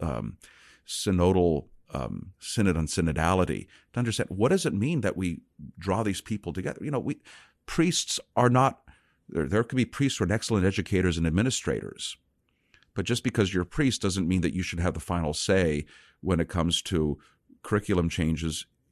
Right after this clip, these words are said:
i-, in, in a school, for instance, moral theology, scripture. S-, some of the, I mean, I might have had one priest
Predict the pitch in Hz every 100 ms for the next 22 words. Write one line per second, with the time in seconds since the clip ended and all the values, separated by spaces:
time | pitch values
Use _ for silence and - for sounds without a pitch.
0 | - - _ - 98 90 85 87 - _
1 | _ - 92 85 - 98 85 69 52 -
2 | - - - - - _ _ - 92 92
3 | 92 87 95 80 80 80 - - - -
4 | 247 - - - _ _ _ _ _ _
5 | _ - - - - 139 143 107 _ _
6 | - 92 82 92 135 113 92 80 78 76
7 | 67 - _ _ _ _ 53 73 92 104
8 | 101 101 - 98 92 -